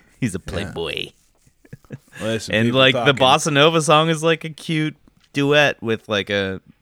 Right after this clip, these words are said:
Speaker 1: you know what I mean? Like, two lovers, and with him on it, it's just kinda like, I can see him, like, smoking a
Speaker 2: T-,
Speaker 1: cig,
Speaker 2: yeah,
Speaker 1: drinking
Speaker 2: totally.
Speaker 1: a scotch and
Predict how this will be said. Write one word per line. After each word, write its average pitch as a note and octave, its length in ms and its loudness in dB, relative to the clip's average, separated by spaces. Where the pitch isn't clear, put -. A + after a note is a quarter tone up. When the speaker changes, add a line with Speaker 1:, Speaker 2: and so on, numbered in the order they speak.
Speaker 1:
you A2+ 140 -2
know G#2+ 120 -2
what G2+ 100 -2
I - 20 -4
mean? G#2 260 -4
Like, F#2 360 -6
two B2+ 220 0
lovers, G2+ 720 -4
and F2 240 -8
with F#2+ 280 -10
him C#3 340 0
on G2 180 -2
it, F2 160 -6
it's G2 200 -10
just - 180 -14
kinda C2 240 -10
like, A1+ 480 -14
I - 140 -20
can E2+ 140 -20
see - 180 -16
him, A1+ 200 -16
like, G#1+ 200 -18
smoking C2+ 440 -12
a C2+ 40 -16
Speaker 2:
T-, - 100 -8
Speaker 1:
cig, D2 140 -6
Speaker 2:
yeah, - 80 -4
Speaker 1:
drinking - 380 -18
Speaker 2:
totally. C3 480 0
Speaker 1:
a A#2 40 -8
scotch F2+ 480 -10
and E2 220 -14